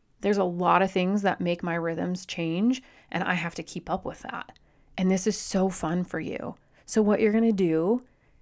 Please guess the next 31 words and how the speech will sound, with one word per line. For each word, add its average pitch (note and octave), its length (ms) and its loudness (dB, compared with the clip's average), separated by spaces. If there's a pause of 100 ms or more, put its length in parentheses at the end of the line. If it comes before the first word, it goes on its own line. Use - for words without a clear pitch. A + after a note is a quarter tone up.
(120)
when G3 120 -2
you G#3 80 0
get G3 160 -2
done F#3 220 0
listening E3+ 400 2
to E3+ 120 -4
this D#3 420 -6
is F3+ 120 -8
you're F#3+ 140 2
gonna A#3 200 2
go E3 340 0
and F3 100 -6
you're F3+ 100 -2
just F#3 240 -6
gonna F#3 260 -2 (560)
be E3 140 -2
an F3+ 100 -2
observer F#3+ 640 -2 (260)
for - 220 0
a D3+ 60 0
while. - 480 -8 (880)
Observe, F#3 800 2 (100)
write F3 400 2
down F#3+ 240 4
the G3 80 4
different F3+ 280 0
types D#3+ 340 -4
of F3+ 100 -4
tasks - 720 2
that F3+ 240 2
you E3+ 640 -2